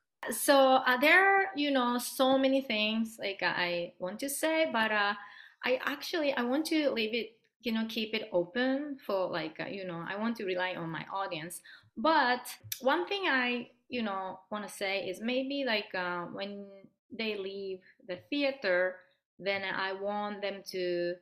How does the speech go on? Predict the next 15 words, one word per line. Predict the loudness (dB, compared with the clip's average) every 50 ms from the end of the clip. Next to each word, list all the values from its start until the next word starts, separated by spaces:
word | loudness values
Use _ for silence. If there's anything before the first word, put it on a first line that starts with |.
| _ _ _ _ -6
leave | -2 0 0 0 -2 -6
theater | -4 -2 0 0 0 0 0 0 0
with | 2 0 0 -2 -2 -6 -14 -20 _ _ -12
hope | -2 2 2 2 2 2 -2 -6 -14 -20 -20 _ _ _ _
and, | -2 0 2 2 0 0 -2 -4 -4 -4 -4 -2
uh, | 0 0 0 0 0 -2 -4 -4 0 2
like, | 4 4 4 6
a | 6 4 4 4 0 -4 -12 -16 _ _ -20 -20 -12 -2
good | 0 0 0 0 -4
feeling. | -10 -10 -6 -4 -2 -2 -2 -2 -2 -6 -8 -8 -10 -8 -2
"Oh, | 0 0 2 2 2 0 0 -4 -6 -10 -12 -16 -12 -10
I, | -8 -8 -6 -6
I | -2 -2 -2
feel | -2 2 4 4 4 4 2 -4 -4
good. | -2 -2 -2 -2 -4 -6 -8 -14 -18